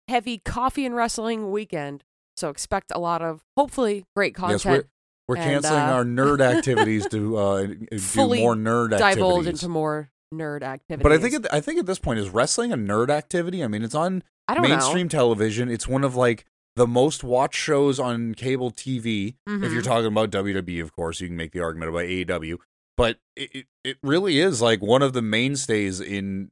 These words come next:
Speaker 2: in primetime television, and it's been that way for, what, thirty years?
Speaker 1: It
Speaker 2: So
Speaker 1: has, but it's crazy because it's always been, like, a big stigma, and we live in a small town in Florida, so I don't know if that has anything
Speaker 2: Florida.
Speaker 1: to do with it. I'm sure it does.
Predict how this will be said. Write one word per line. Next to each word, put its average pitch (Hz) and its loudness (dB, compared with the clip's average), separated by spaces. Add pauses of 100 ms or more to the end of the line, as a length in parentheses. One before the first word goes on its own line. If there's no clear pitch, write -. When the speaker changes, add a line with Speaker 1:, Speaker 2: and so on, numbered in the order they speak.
Speaker 2:
in 92 -6 (140)
primetime 123 -4
television, 98 -2 (240)
and 113 -2
it's 104 -4
been 127 0
that 110 0
way 98 2
for, 90 -4
what, 87 0
thirty 104 0
years? 104 -4 (240)
Speaker 1:
It 269 0
Speaker 2:
So 330 6
Speaker 1:
has, 294 2
but 226 0
it's 214 -2
crazy 311 0
because 226 -2
it's 196 -8
always 202 2
been, 196 0
like, 196 -2
a 208 -2
big 175 -4
stigma, 262 -2
and 156 -4
we 254 -6
live 403 -4
in 277 2
a 202 2
small 180 0
town 165 -2
in 143 -4
Florida, 143 -6
so 175 -6
I 185 0
don't 202 -2
know 170 0
if 156 -8
that 156 -2
has 175 -2
anything 139 4
Speaker 2:
Florida. 147 6
Speaker 1:
to - 0
do 285 2
with 311 0
it. 285 -2
I'm 254 -2
sure 196 -2
it 170 -6
does. 220 -2